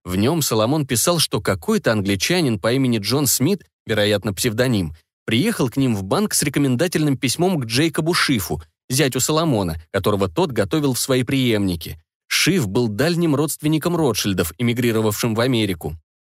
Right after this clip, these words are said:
В банк его в своё время взяли по просьбе Ротшильдов, в том числе и Альфонса,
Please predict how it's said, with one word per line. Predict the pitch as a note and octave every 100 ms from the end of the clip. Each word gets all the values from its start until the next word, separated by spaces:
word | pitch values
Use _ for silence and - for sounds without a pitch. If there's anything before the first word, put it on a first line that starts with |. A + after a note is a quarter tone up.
| _ -
В | F#2+
банк | G2 F#3+ D#3+
его | G#2+ G#2+ F#3+
в | -
своё | A2+ G#2+
время | G2+ F3+ F3 G#2
взяли | G2 D#3+ D3+
по | C3
просьбе | A#2 D3+ C3+ F3
Ротшильдов, | C#3 G2+ G2 E2+ E2 -
в | -
том | E3+ G3
числе | F3 - F3
и |
Альфонса, | F3+ F3+ - G#2+ F2 -